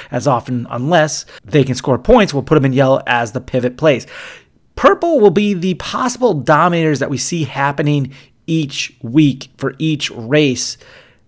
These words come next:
Does it mean they're always gonna dominate and get you those points? No, of course not. You'll wanna check out the notes just below to see where the dominated points lie for each race as well. We'll jump right to that.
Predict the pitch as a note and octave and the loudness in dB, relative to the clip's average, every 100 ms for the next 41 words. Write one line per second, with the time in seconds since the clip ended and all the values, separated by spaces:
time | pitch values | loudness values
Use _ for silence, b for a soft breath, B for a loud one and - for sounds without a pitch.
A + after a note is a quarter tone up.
0 | _ - C3+ C#3 C#3 E3 D#3+ - D3 C#3+ | _ -4 0 2 2 2 2 2 2 2
1 | D#3+ C#3 D3+ D#3 E3 C#3+ D#3+ C#3+ D3+ C#3+ | 0 0 0 0 0 -2 -2 -2 -4 -2
2 | F#3 A#3+ - A#3 - C#3+ - - G#3+ F#3 | -4 -4 -2 -2 0 -4 -8 0 2 2
3 | - A2 B B B _ C3+ D3 C#3 C#3+ | -2 -6 B B B _ 0 2 2 2
4 | E3+ E3+ - F#3 F#3 - C3+ D#3 E3 - | 2 4 0 2 2 2 0 2 0 -2
5 | E3 - C3+ C3 G3+ F#3 C#3 - F3 F3 | -6 -6 -4 2 2 2 0 -4 -2 -2
6 | D3+ D3+ E3+ C3+ D#3+ D#3+ C#3 - E3+ C#3+ | 0 2 2 2 0 0 -4 -4 -6 -6
7 | A#2 B2+ G3 C#3+ C3 B2+ - C#3 C3+ C#3+ | -4 2 4 4 4 0 -2 -2 0 -2
8 | C#3 C3+ C3 C#3+ C#3 A2 B2 F3 C#3 B2+ | -2 -6 -2 0 -2 -6 2 2 2 0
9 | B2+ D3+ C3+ C3+ B2+ D#3 B2+ | -2 -2 0 -2 -2 -2 -2